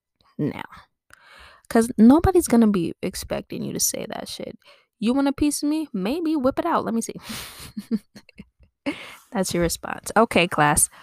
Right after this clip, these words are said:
Uh, fuck you. Thank you so much for thinking so highly of me. Um, fuck off. How? <laughs>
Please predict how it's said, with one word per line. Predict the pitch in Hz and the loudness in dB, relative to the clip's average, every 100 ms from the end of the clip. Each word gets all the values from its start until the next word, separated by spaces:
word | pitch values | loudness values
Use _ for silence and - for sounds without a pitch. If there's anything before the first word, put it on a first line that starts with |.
| - - - - | -20 -20 -20 0
Uh, | 185 156 - - 202 _ - - | 4 4 2 -4 -14 _ -14 -14
fuck | - 311 311 - | 0 4 4 4
you. | 320 233 165 - | 6 6 4 0
Thank | 285 - | 0 -2
you | 147 | -6
so | - 202 | -4 0
much | 202 185 - | 0 0 -2
for | 185 | -4
thinking | - 233 - 180 | -4 -4 -4 -6
so | - 185 | -4 -6
highly | - 277 285 156 | -4 -6 -6 -8
of | - 208 | -10 -14
me. | - - - _ _ _ - - _ _ | -14 -16 -18 _ _ _ -16 -16 _ _
Um, | - 190 160 151 - - - | -4 -2 -2 -6 -10 -14 2
fuck | 262 - | 4 6
off. | 269 220 175 - - | 6 6 4 -4 -12
How? | - 277 202 - - - - _ _ _ _ | 4 8 8 6 2 -6 -20 _ _ _ _
<laughs> | _ | _